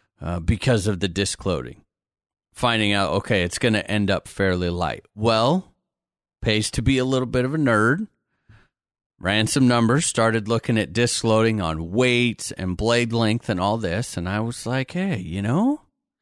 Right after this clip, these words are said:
man, if I can get a hold of some seven tens, that's actually,"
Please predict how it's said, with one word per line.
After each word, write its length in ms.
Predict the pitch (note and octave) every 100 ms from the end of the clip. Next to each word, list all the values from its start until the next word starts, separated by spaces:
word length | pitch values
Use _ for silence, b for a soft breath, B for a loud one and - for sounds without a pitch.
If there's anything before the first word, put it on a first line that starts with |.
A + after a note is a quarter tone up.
| _ _ _ _ _ _ -
man, 520 | D3+ E3+ F#2 G2+ D#3 _ _ _ _ _ _ _ _ -
if 160 | F#2
I 180 | A#2 G3+
can 220 | B3 F3+
get 160 | B2+ A#2+
a 80 | G#2
hold 260 | G#2 G#2
of 100 | F2+
some 220 | - F#2+ F2
seven 400 | - F#2+ E2 -
tens, 800 | C#3+ D#3 A#2+ D#2+ G#2 - - - _ _ _ _ _ _ _ -
that's 440 | - B2+ D3 -
actually," 880 | C#3+ F3+ - - E3+ C#3 A#2 G#2+